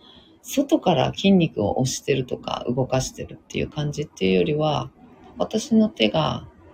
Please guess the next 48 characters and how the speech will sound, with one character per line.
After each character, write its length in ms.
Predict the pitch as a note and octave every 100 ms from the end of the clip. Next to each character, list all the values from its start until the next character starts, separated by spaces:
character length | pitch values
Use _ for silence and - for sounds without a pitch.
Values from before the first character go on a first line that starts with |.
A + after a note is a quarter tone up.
| - - - _ - -
ク 80 | G3
ラ 100 | F#3+
イ 20 |
ア 80 | F#3
ン 100 | F#3
ト 80 | -
さ 160 | F#3+
ん 100 | F3
の 220 | E3+ E3
体 380 | - E3+ E3 D#3+
の 100 | D#3+
中 260 | D#3 D#3 B2
に 100 | B2
入 160 | D3+
っ 80 | B2+
て、 300 | _ - - - - - - - - - _ _ _ _ _ _ _ _ _ _ _ _ _
悪 260 | - D#3+ D3
い 60 | C3+
と 100 | G#2+
こ 140 | -
ろ 80 | B1+
を 220 | - - _ _ _ - - _ _ _ _ _ _ _ _
ほ 100 | D#3
ぐ 120 | B2+ A#2+
し 80 |
ち 100 | -
ゃ 40 | -
う 120 | - -
み 120 | -
た 120 | -
い 80 | -
な、 80 | - - _ -
な 100 | D#3+
ん 20 |
か 100 | C#3
そ 120 | -
ん 80 | C#3+
な 300 | C3+ B2+ - _ _ -
感 200 | B2 G#2+
覚 240 | - A2
に 120 | A#2
も 140 | A#2 -
な 120 | -
っ 40 |
た 160 | - -
し、 440 | - G2+ - - - - _ _ _ _ _ _ _ _ _ _
う 60 | -
ん。 400 | C3 A#2 B2